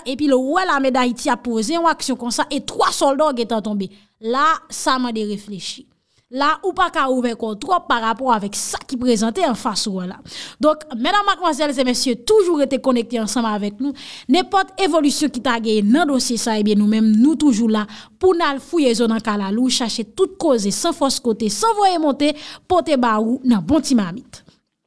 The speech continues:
N'a chaviré, eh bien, sous zone Gantier, n'a atterri dans base quatre cents Mawozo. Eh bien, hier soir,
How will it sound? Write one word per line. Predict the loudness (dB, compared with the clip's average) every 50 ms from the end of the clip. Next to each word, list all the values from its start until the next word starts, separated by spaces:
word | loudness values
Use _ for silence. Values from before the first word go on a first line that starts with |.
| _ _ _ -2 0
N'a | 0 0 0
chaviré, | -2 -2 0 0 0 0 0 -2 -2 -2 0 0 0 2 2
eh | 2 0
bien, | 0 2 0 0 0 0 -4 -16 -20 -16 -10
sous | -6 -4 0 2 2
zone | 2 4 2 2 2 0 0 0
Gantier, | 0 0 0 0 -2 -2 0 2
n'a | 2 2 2 -2 -6 -6 -4 -4
atterri | -4 -2 -2 -2 -2 0 2 2
dans | 2 2
base | 2 2 2 2 0 -2 -6
quatre | -4 -4 -4 -2 -4
cents | -4 -4 -2
Mawozo. | -2 -2 -4 -6 -10 -12 -12 -14 -10 -4
Eh | -2 0
bien, | 2 2 4
hier | 4 2 2 0
soir, | 0 -2 -2 0 0 2 2 2 0